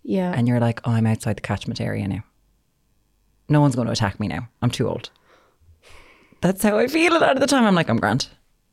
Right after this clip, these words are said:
Speaker 1: It is true.
Speaker 2: Yeah, and I know I probably shouldn't
Speaker 1: Yeah.
Speaker 2: say that. Of course, it happens to everyone.
Speaker 1: Yes.
Speaker 2: But it's just listening to so much true crime and those sort of attacks, you're like, it's so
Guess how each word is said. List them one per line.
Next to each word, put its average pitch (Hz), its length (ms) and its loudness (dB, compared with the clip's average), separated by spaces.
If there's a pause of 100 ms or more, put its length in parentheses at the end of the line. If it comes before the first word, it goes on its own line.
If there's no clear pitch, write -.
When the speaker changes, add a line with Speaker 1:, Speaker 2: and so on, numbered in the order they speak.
(160)
Speaker 1:
It 220 120 4
is 233 280 4
true. 208 500 4
Speaker 2:
Yeah, 208 520 4
and 185 140 6
I 190 60 4
know 214 240 6
I 196 40 4
probably 190 220 4
shouldn't 185 220 6
Speaker 1:
Yeah. 202 80 4
Speaker 2:
say 185 200 6
that. 139 180 4
Of 151 40 4
course, 180 280 2
it 175 40 4
happens 165 340 4
to - 140 2
everyone. 156 680 6 (260)
Speaker 1:
Yes. 190 680 2
Speaker 2:
But 160 120 6
it's 160 200 2
just 190 320 4
listening 175 300 4
to 165 80 0
so 175 260 6
much 175 260 4
true 151 220 4
crime 151 340 4
and 117 100 2
those 135 140 6
sort 139 160 2
of 123 80 -2
attacks, 139 400 -2
you're 139 100 0
like, 131 200 2
it's - 200 -6
so 123 360 0